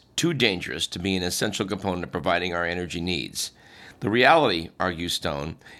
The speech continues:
"is that nuclear power is clean, abundant, and safe, and that the ominous facts of our energy crisis,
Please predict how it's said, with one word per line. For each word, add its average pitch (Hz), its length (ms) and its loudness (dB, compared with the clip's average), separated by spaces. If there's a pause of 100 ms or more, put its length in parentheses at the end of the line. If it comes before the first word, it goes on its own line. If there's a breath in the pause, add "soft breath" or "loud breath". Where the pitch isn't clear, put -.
"is 98 100 0
that 107 80 0
nuclear 131 380 2
power 98 340 4
is - 160 -4
clean, 135 540 -2 (340 soft breath)
abundant, 98 560 0 (360 soft breath)
and 104 200 0
safe, - 600 0 (480 loud breath)
and 104 100 0
that 101 80 -4
the 110 160 -2
ominous 139 460 4
facts 104 380 2
of 92 60 -2
our 95 140 2
energy 101 320 -2
crisis, 90 560 -2